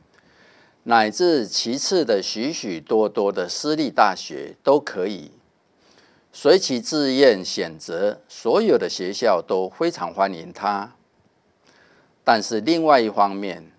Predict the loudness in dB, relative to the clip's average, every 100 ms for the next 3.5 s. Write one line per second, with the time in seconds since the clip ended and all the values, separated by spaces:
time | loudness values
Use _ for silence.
0 | _ _ _ _ _ _ -6 -2 6 6
1 | 6 4 2 2 2 2 0 0 0 0
2 | -2 0 -2 -2 -6 -6 -4 -2 -4 -8
3 | 0 4 4 2